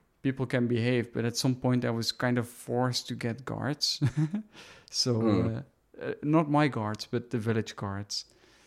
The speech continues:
Speaker 2: Yeah.
Speaker 1: Uh, that some people sometimes, uh, you know, at some point, people were suggesting to me, like, "René, dude, you really need to g-, to get yourself some bodyguards." I'm like, "You,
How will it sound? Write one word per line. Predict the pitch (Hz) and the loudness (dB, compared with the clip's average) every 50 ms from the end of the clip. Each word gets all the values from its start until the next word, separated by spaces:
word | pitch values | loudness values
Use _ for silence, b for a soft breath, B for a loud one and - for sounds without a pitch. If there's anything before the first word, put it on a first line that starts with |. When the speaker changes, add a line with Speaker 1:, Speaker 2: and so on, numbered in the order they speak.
| b b | b b
Speaker 2:
Yeah. | - 127 - - - | 2 2 2 2 2
Speaker 1:
Uh, | 123 120 123 120 120 120 123 139 135 | 0 0 2 2 2 0 -2 -4 -2
that | 127 120 117 - | -2 -4 -2 0
some | - 139 123 | 2 0 2
people | 123 143 131 131 131 123 120 120 120 - - - - | 2 0 -2 0 2 2 2 2 0 -2 -4 -6 -6
sometimes, | - - 131 131 131 143 127 123 - - 120 131 | -2 0 0 0 2 2 0 0 -2 -4 -8 -10
uh, | - - - - - - - | -10 -12 -12 -14 -14 -14 -8
you | - 131 131 | -4 0 0
know, | 131 123 | 2 0
at | 123 123 | 0 0
some | - 143 139 131 | 0 0 0 0
point, | - 135 127 120 120 117 - - - | 2 2 2 2 2 0 -4 -6 -2
people | - 139 139 131 123 | -2 0 0 2 2
were | 127 127 120 | 2 2 2
suggesting | - - 127 117 - 123 120 120 - - 127 117 110 - | 2 -2 -2 -2 0 0 0 0 0 -2 -2 -2 -4 -4
to | - 120 | -6 -2
me, | 117 117 113 113 | 0 2 2 2
like, | 107 107 107 104 101 - - b b b b b b b b b - | 2 0 0 -2 -4 -8 -18 b b b b b b b b b -4
"René, | 120 110 107 107 104 101 98 - - _ _ _ _ _ _ - | 0 2 4 6 6 4 4 0 -2 _ _ _ _ _ _ -12
dude, | - - 120 110 104 - - - - _ _ _ _ _ _ _ _ _ _ - | -4 -2 -2 -2 -2 -4 -8 -14 -18 _ _ _ _ _ _ _ _ _ _ -8
you | 120 117 110 110 104 | -4 0 2 2 2
really | 104 104 104 110 113 113 113 110 113 110 104 104 101 113 - | 2 2 4 4 6 6 6 6 4 4 2 2 -2 -4 -4
need | - 123 120 113 | -2 0 0 2
to | 113 120 | 0 -2
g-, | 107 107 117 - - _ _ - | -6 -6 -8 -10 -12 _ _ -12
to | - 123 | -10 -4
get | 117 123 113 110 - | 0 2 2 2 2
yourself | 127 120 113 - 127 113 110 110 | 0 -2 0 0 0 -2 0 0
some | - 120 110 104 | 0 0 2 2
bodyguards." | 101 107 110 113 104 - 110 110 104 107 - - | 2 0 0 0 -2 -4 -6 -8 -8 -8 -10 -12
I'm | - - | -12 -10
like, | 139 135 - - | -10 -10 -10 -10
"You, | 196 | -12